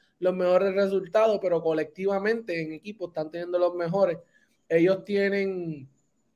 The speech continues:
tienen ocho y tres en juegos de, con una carrera o menos, ¿sabes? Cuando están por una carrera al frente. So, básicamente están logrando la manera de, de cerrarlo y como dice,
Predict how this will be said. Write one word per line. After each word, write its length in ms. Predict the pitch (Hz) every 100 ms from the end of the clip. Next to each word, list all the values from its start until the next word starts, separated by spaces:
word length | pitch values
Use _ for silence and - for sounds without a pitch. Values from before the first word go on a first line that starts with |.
| _ _ _ _
tienen 280 | 185 208 214
ocho 220 | 226 226
y 60 | 208
tres 240 | 196 220
en 120 | 170
juegos 320 | 170 170 185
de, 480 | 180 180 170 156 165 - 160 165
con 160 | 160
una 140 | 160 170
carrera 360 | 165 151 170 160
o 40 |
menos, 280 | 165 165 - _ _ _ _
¿sabes? 520 | - 151 135 131 139 135
Cuando 200 | 143 139
están 200 | 143 151
por 140 | 165
una 160 | 165 165
carrera 320 | 156 156 156
al 100 | 151
frente. 440 | 170 190 185 151
So, 320 | 139 139 139 135
básicamente 880 | 147 151 170 170 175 180 175 156 - - _ _ _ _ _ _
están 480 | - 170 - 208 220
logrando 500 | 226 208 208 214 214
la 120 | 202
manera 440 | 190 185 196 190 185
de, 240 | 185 175
de 160 | 175 175
cerrarlo 400 | 180 185 208 208
y 60 |
como 280 | 175 170 165
dice, 800 | 165 175 180 196 185 165 151 147